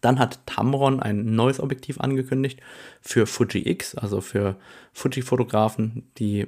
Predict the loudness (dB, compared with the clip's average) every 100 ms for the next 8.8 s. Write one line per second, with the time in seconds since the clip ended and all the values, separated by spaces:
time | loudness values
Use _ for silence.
0 | -4 -4 -2 -4 0 0 0 -2 0 2
1 | 0 0 -2 0 -4 0 0 0 -4 -2
2 | -2 -2 -2 0 -2 0 0 0 0 -6
3 | -6 -2 -2 -2 -6 -2 0 0 0 0
4 | -4 -4 -14 -18 -20 -4 -2 -2 2 2
5 | 2 0 -2 0 -2 -4 -8 -2 0 0
6 | -2 0 0 2 -2 -4 -8 -10 -18 -2
7 | 0 2 0 -2 -2 -6 -14 -20 -20 _
8 | -4 2 4 4 0 2 2 2